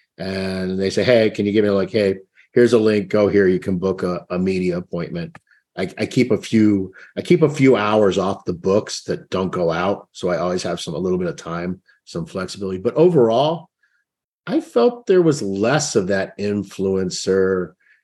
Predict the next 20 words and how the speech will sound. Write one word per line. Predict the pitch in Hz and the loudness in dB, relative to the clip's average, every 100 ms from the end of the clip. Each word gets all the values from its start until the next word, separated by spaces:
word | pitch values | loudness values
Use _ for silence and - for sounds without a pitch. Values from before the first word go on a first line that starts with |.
| _ _ - | _ _ -14
super | - - 123 120 110 107 104 | -10 -2 0 2 4 4 2
ultra, | 104 107 - 101 98 98 90 82 - - | 0 0 0 2 2 2 -2 -8 -12 -10
and | 101 | -10
I, | 92 123 - | -8 -10 -10
I, | 139 143 - | -14 -16 -8
I | |
don't | 185 262 | -4 0
even | 185 | 2
know | |
if | 165 | 2
to | 120 | 0
call | - - 113 120 | -6 0 2 4
them | 90 | 2
media, | 90 90 90 82 | -2 -2 -4 -6
'cause | 98 | -4
they're, | 113 123 - _ _ _ - | -4 -4 -8 _ _ _ -10
they're | 147 | -6
not | 277 208 | -6 -2
really | 139 170 151 | 4 4 4
media. | 117 113 120 104 87 85 | 2 2 0 0 -4 -10